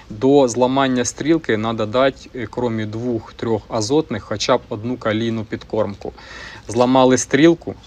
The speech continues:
перестаємо його регулярно, прям в раз в три-чотири дня поливати. Можна поливати раз в дві неділі, не чаще. Якщо будете сильно лить далі, він буде чуть-чуть крупніше, але він тоді буде підгнивати.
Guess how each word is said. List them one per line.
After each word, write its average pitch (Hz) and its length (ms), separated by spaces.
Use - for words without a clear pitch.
перестаємо 120 640
його 110 280
регулярно, 107 760
прям 101 380
в - 320
раз 98 280
в - 40
три-чотири 107 520
дня 104 180
поливати. 123 500
Можна 107 220
поливати 117 400
раз 101 140
в 101 40
дві 104 120
неділі, 104 320
не 107 160
чаще. 98 440
Якщо 113 240
будете 113 280
сильно 113 340
лить 110 260
далі, 143 200
він 107 180
буде 117 180
чуть-чуть 117 360
крупніше, 139 580
але 107 200
він 123 120
тоді 104 240
буде 101 320
підгнивати. 98 480